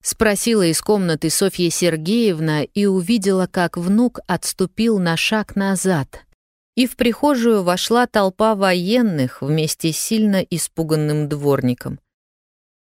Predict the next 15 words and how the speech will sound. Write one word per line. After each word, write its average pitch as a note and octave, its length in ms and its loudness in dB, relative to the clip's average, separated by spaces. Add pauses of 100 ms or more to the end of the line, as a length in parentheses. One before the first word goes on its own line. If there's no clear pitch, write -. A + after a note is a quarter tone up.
(200)
Они E3+ 380 2
молча E3 500 0
стадом D#3 540 0
встали, F3 640 -2 (100)
не E3 220 -2
снимая D#3+ 500 2
фуражек, D#3+ 640 0 (400)
и E3+ 140 2
начали G#3 420 4
шарить G3 480 2
глазами D#3+ 560 2
по D3+ 160 -2
сторонам. C3+ 720 0 (840)
Подошла D3+ 460 2
Ида, C#3 480 -4